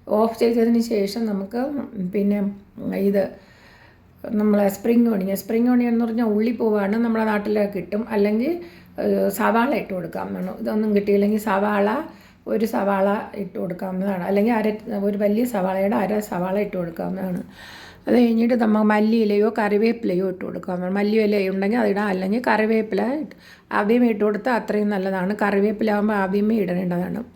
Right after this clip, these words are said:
മല്ലിയില ഇല്ലെങ്കിൽ അത് സ്കിപ്പ് ചെയ്യാവുന്നതാണ്. അപ്പോൾ അതാ, മ-, ഉപ്പുമാവ് റെഡി ആയിട്ടുണ്ട്. ഇത് തണുത്തതിന് ശേ-, കുറച്ച് തണു-, ഇരുന്ന് തണുക്കണം. തണുത്തതിന് ശേഷം, ആ, എടുത്ത് കഴിക്കാം. അപ്പോഴത്തേക്ക് നല്ല തുറത്തുറാന്ന്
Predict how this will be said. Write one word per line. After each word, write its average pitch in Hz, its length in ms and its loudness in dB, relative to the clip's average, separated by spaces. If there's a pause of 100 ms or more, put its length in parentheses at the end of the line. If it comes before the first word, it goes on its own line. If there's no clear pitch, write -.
(760)
മല്ലിയില 220 380 4
ഇല്ലെങ്കിൽ 208 440 2
അത് 208 180 0
സ്കിപ്പ് - 340 -4
ചെയ്യാവുന്നതാണ്. 180 640 -2 (640)
അപ്പോൾ 226 120 -2
അതാ, 214 220 4 (180)
മ-, 202 280 2
ഉപ്പുമാവ് 202 720 2
റെഡി 185 200 2
ആയിട്ടുണ്ട്. 175 480 -2
ഇത് 233 320 -2 (400)
തണുത്തതിന് 226 440 2
ശേ-, 208 220 0
കുറച്ച് 233 300 -4
തണു-, 214 240 0
ഇരുന്ന് 220 380 2
തണുക്കണം. 190 440 -2 (100)
തണുത്തതിന് 214 460 2
ശേഷം, 214 460 0 (520)
ആ, 240 100 -4 (880)
എടുത്ത് 202 320 -2
കഴിക്കാം. 196 280 0
അപ്പോഴത്തേക്ക് 226 580 0
നല്ല 214 320 2 (600)
തുറത്തുറാന്ന് 226 580 2